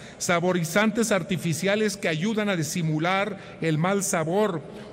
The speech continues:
una cantidad mínima de tabaco y por lo pron-, y por lo tanto resultan ser mo-, potencialmente más tóxicos y nocivos a la salud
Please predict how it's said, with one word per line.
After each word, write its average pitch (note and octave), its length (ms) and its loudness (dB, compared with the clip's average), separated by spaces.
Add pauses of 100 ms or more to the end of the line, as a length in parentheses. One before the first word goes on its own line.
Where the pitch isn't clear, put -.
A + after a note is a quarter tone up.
una A3+ 340 2
cantidad F#3 480 2
mínima G3+ 640 2
de E3+ 180 -2
tabaco G3 600 0 (280)
y E3 120 -2
por E3+ 240 0
lo E3+ 220 -2
pron-, G3+ 340 0
y F#3+ 100 -2
por E3+ 220 -2
lo E3+ 120 0
tanto G#3 400 0
resultan F3+ 680 -2
ser G3+ 400 0 (440)
mo-, F#3+ 340 0 (140)
potencialmente G3 1400 0
más G#3+ 440 2 (100)
tóxicos F#3+ 840 0
y E3 60 0
nocivos G3 500 -2
a E3+ 60 -2
la D3 140 -2
salud F#3 420 0